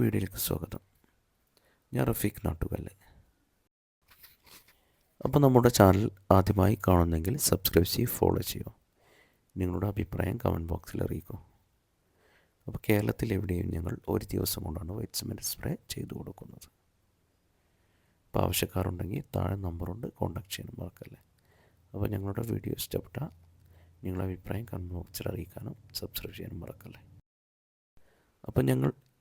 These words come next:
ഇന്ന് നിൽക്കുന്നത് വടകര വലിയ പള്ളി എന്ന സ്ഥലത്താണ്.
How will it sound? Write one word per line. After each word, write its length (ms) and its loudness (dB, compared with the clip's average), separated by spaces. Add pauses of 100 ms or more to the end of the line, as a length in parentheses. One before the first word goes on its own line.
(220)
ഇന്ന് 200 0
നിൽക്കുന്നത് 480 -4 (600)
വടകര 360 2 (480)
വലിയ 220 2 (100)
പള്ളി 260 -2
എന്ന 180 -4
സ്ഥലത്താണ്. 480 -10